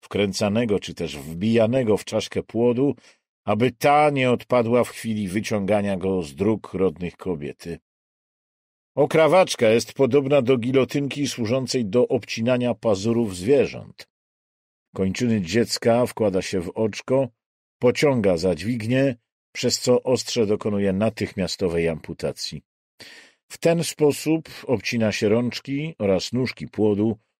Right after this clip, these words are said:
ułatwiając jego wydobycie na świat. Ścinaczka Van Hövela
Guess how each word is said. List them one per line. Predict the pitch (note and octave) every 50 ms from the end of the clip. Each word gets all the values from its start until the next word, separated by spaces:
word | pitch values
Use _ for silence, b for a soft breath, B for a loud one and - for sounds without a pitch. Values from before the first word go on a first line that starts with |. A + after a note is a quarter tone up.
| _ _
ułatwiając | - D#3 D3 C#3 A#2 - - A2+ G2+ F#2+ F#2+ F#2+ F#2 - -
jego | F#2 D#2+ F2 E2+
wydobycie | D2+ F2+ F#2+ E2+ F2 D2+ D2 D#2 - - F#2
na | F2 G2 G#2+
świat. | G#2 - - C2+ - - - - - - _ _ _ _ _ _ _ _ _ _ _ _ _ _ _ _ _ _ _ _ _ _ _ _ _ _ _ _ _ -
Ścinaczka | - - - C#3 D#3 E3+ F3+ E3 - - E3+ D#3
Van | B2 C#3+ D3 C#3+ C#3+ C#3 C3 A#2
Hövela | G2 - C3+ C3+ A#2+ C3 E3 D#3+ C3+ F#2 C2 -